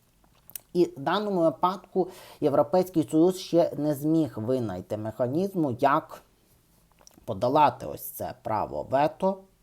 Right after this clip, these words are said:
щодо Угорщини. Тобто ще не був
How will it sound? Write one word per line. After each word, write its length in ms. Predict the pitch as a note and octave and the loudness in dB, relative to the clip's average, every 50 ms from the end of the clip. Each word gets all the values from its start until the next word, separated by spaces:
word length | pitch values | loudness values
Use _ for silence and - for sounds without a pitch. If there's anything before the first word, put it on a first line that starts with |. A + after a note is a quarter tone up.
| _ _ _ _ _ | _ _ _ _ _
щодо 600 | _ - - - C3 A#2+ A#2+ B2 A#2 B2+ B2+ B2 - - - _ _ _ _ - | _ -20 -10 -4 -2 -2 0 0 0 -2 -2 -2 -4 -10 -20 _ _ _ _ -2
Угорщини. 720 | D3 C#3 D#3 E3+ D3+ - - - - - - - - - - _ _ _ _ _ _ _ _ _ | 0 2 4 4 4 4 2 -4 -12 -14 -16 -18 -20 -20 -20 _ _ _ _ _ _ _ _ _
Тобто 280 | - A#2+ - - - A#2+ | -8 -8 -6 -4 -6 -6
ще 220 | A#2+ A#2+ D#3+ E3+ | -4 -2 0 2
не 120 | F3 F3 E3 | 2 2 2
був 320 | D3 D#3 D#3+ C3+ A#2 - | 2 2 2 2 0 -2